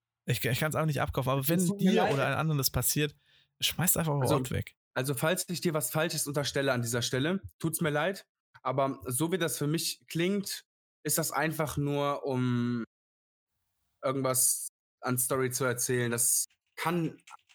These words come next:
Speaker 2: also die Wahrscheinlichkeit, dass diese Storys wirklich stimmen, ist schwierig.
Speaker 1: <laughs> Es ist halt, es ist absolut komisch irgendwie. Es ist von, von, also bei dir,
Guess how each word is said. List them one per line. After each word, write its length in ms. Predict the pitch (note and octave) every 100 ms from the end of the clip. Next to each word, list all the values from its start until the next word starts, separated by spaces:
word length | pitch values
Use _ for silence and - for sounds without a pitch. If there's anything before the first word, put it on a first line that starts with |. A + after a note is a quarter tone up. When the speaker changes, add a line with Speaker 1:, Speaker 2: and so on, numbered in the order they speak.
| - - _ _ _ -
Speaker 2:
also 120 | D3+ D#3
die 80 |
Wahrscheinlichkeit, 640 | E3 D#3+ F3+ G3 F#3 E3+ D3+
dass 120 | -
diese 220 | D#3 D3+
Storys 420 | D3+ D#3+ E3 C#3
wirklich 280 | D3 D#3 C3+
stimmen, 320 | - D#3 D#3
ist 380 | C3 C3 - - - _ _ _ _ _ _ _ _ _ _ - _ _ _ D3+ - - - _ _ _ _ _ _ _ - - - B2+ - _ -
schwierig. 600 | - D3+ C3 A#2+ - - _ _ _ _ _ _ _ -
Speaker 1:
<laughs> 120 | F3+
Es 180 | B3 -
ist 140 | G#3+
halt, 140 | E3 D#3
es 160 | D#3 E3
ist 40 |
absolut 480 | - D#3 - F#3 D3+
komisch 340 | F3+ F#3 C3 A#2
irgendwie. 380 | A#2 A2+ A#2+ - - - -
Es 220 | - C#3
ist 240 | - - -
von, 260 | D#3 D3+ B2+
von, 240 | D3+ - - - -
also 180 | C#3 D#3+
bei 100 | D#3
dir, 360 | D3 F3 D#3+